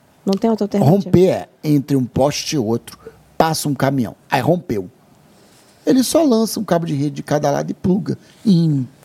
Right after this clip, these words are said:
Speaker 2: trinta minutos ele fez os dois lados. É mais prático.
Speaker 1: Entendi. Sabe o que que eu tinha
Speaker 2: Mas
Speaker 1: vontade
Speaker 2: mais difícil de achar também onde tá o defeito.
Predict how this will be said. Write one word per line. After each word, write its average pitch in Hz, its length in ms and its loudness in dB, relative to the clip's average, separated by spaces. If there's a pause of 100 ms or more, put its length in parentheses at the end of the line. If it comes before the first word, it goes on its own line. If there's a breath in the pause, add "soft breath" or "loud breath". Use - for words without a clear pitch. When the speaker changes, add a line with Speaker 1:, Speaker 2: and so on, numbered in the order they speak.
(260)
Speaker 2:
trinta 247 260 2
minutos 196 300 0
ele 170 100 -2
fez 170 200 0
os 147 100 -4
dois 156 160 2
lados. 92 360 -4 (2000)
É 120 80 2
mais 127 180 0
prático. - 460 -6
Speaker 1:
Entendi. 233 400 -10 (720 loud breath)
Sabe 453 180 -2
o - 40 -4
que 554 80 -6
que - 80 0
eu 359 40 0
tinha 359 140 2
Speaker 2:
Mas 247 140 4
Speaker 1:
vontade 165 160 2
Speaker 2:
mais 220 160 2
difícil 233 360 -4
de 247 100 2
achar 185 300 0
também 170 320 2
onde 156 140 -2
tá 165 80 2
o 160 40 2
defeito. - 560 -4